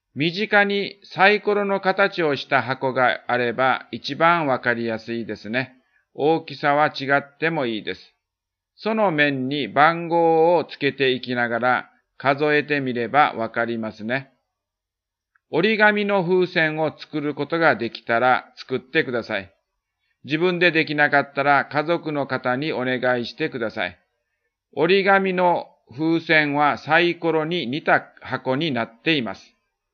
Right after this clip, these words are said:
それに番号をつけてもいいですね。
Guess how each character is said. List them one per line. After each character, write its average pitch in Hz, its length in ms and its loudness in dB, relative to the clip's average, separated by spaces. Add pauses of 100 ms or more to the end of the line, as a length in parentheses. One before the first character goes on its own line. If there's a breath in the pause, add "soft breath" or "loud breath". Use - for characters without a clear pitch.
(340 soft breath)
そ 190 180 -4
れ 196 140 2
に 185 180 0
番 156 360 4
号 165 340 4
を 160 80 2
つ - 160 -12
け 151 120 -2
て 143 140 -4
も 147 160 -4
い 127 120 -2
い 120 40 -6
で 107 120 -6
す 107 120 -12
ね。 135 300 -4